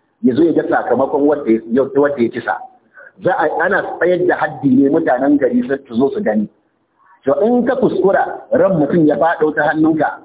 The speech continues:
ga abin da za a maka nan. Wani malamin mu Allah, Allah ya rahamce shi. Ya koma ga Allah tabaraka wa ta'ala, Allah ya jikan shi, Allah ya rahamce shi. Yana ba mu labarin ya taɓa,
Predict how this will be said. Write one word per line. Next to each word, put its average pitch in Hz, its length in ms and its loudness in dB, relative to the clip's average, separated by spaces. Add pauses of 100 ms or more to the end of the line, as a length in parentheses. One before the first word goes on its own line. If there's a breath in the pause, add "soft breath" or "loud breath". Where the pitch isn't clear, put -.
(200)
ga 131 100 0
abin 156 180 0
da 135 80 2
za 139 100 0
a 123 40 0
maka 113 200 -2
nan. 101 140 -2 (1160)
Wani 156 160 0
malamin 160 400 0
mu 131 240 2
Allah, 123 400 0
Allah 120 160 0
ya 107 120 0
rahamce 107 360 -2
shi. 123 160 -6 (680)
Ya 120 200 2
koma 120 320 2
ga 95 160 0
Allah 110 240 2
tabaraka 107 280 -2
wa 104 120 -2
ta'ala, 107 240 0
Allah 104 160 -4
ya - 20 -14
jikan 110 220 -6
shi, 113 80 -6
Allah 110 160 0
ya 98 80 0
rahamce 92 300 -10
shi. - 100 -14 (480)
Yana 127 240 2
ba 127 100 2
mu 135 80 0
labarin 120 380 2
ya 127 160 2
taɓa, - 160 0